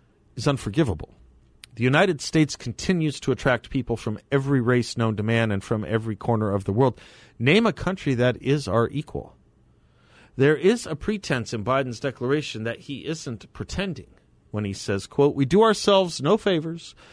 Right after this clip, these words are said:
by pretending none of this ever happened or doesn't impact us today, because it still does impact us today. We can't just choose to learn what we want to know and not what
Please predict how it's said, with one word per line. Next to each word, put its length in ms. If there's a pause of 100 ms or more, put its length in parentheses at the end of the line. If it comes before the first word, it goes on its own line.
(320)
by 120
pretending 520
none 160
of 100
this 180
ever 200
happened 520
or 140
doesn't 380
impact 480
us 260
today, 460
because 400
it 100
still 420
does 380
impact 520
us 180
today. 340 (400)
We 100
can't 400
just 360
choose 380
to 120
learn 280
what 160
we 120
want 340
to 120
know 280
and 160
not 240 (140)
what 220